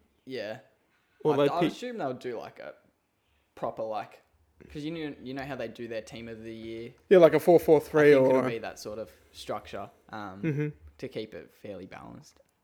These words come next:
Speaker 1: But I think if they were to do that every year, induct, like, another eleven players into it, or even,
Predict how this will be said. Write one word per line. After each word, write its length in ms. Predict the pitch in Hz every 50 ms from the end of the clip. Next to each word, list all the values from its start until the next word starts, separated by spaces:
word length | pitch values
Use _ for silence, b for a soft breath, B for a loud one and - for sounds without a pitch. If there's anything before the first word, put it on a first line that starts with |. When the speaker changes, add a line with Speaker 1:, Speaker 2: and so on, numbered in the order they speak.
| _ _ _
Speaker 1:
But 240 | - 107 104 92 -
I 60 | -
think 260 | 107 - 135 123 - _
if 140 | - - -
they 100 | - 131 143
were 80 | 151
to 100 | 151 143
do 180 | 107 - 120 117
that 220 | 113 98 - -
every 280 | 117 117 113 113 110 110
year, 360 | 104 104 107 104 101 104 107 - _ _ _ _ _ _ _ _
induct, 420 | - 113 113 110 107 110 - - 131
like, 180 | 120 110 -
another 380 | - 113 117 117 110 117 113 107
eleven 420 | 104 107 117 123 120 113 107 110
players 640 | - - - 117 110 110 107 104 104 107 107 - - - _ _ _ _ _ _ _ _ _ _ _ - - - -
into 320 | 135 127 127 - 120 123
it, 160 | 123 - -
or 200 | 113 113 107 - -
even, 400 | - 127 117 120 113 110 107 117